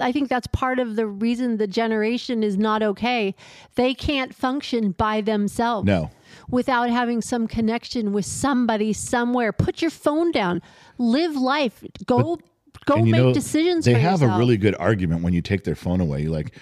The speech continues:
Speaker 2: "You're attached to this phone. You have to have it." No, I don't. I, I, I don't, I don't have to have it. I, I want to have it. There's a difference. Now give my phone back.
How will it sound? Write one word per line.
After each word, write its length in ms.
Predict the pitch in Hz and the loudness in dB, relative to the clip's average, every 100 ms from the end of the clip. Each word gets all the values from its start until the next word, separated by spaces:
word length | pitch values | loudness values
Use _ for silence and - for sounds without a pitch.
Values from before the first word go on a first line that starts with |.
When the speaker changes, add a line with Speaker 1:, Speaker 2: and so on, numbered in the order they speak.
| - | -10
Speaker 2:
"You're 220 | 90 139 | -2 0
attached 380 | 131 - 107 117 | 0 -2 -6 -6
to 80 | - | -8
this 80 | 80 | -10
phone. 240 | - 80 | -4 -2
You 100 | 80 101 | 0 0
have 220 | 104 101 | 0 -2
to 80 | 87 | -6
have 280 | 78 95 78 | -4 -4 -4
it." 100 | - _ _ _ _ - | -8 _ _ _ _ 2
No, 240 | 107 185 | 6 8
I 80 | 208 | 6
don't. 340 | 127 120 135 - _ _ _ - | 4 4 2 -4 _ _ _ -6
I, 80 | - | -2
I, 140 | 131 - | -2 -2
I 120 | 120 151 | 0 2
don't, 200 | 214 - - | 0 -2 2
I 60 | |
don't 140 | 185 190 | 4 4
have 320 | 104 196 294 | 4 4 2
to 100 | - | -4
have 220 | 156 104 | -2 0
it. 80 | 113 | 0
I, 120 | 123 - - - 107 | 0 -2 -4 -18 -2
I 120 | 113 | 2
want 400 | 170 101 139 196 | 4 4 2 2
to 80 | - | -2
have 240 | 90 90 82 | 0 0 0
it. 100 | 95 | 2
There's 180 | 165 113 | 2 2
a 20 | |
difference. 420 | 87 143 139 95 | 2 0 2 -4
Now 140 | 98 95 | -4 -4
give 180 | 95 | -2
my 140 | 156 104 | 0 -2
phone 300 | - 135 123 | -2 -2 0
back. 340 | 82 62 - | -4 -8 -14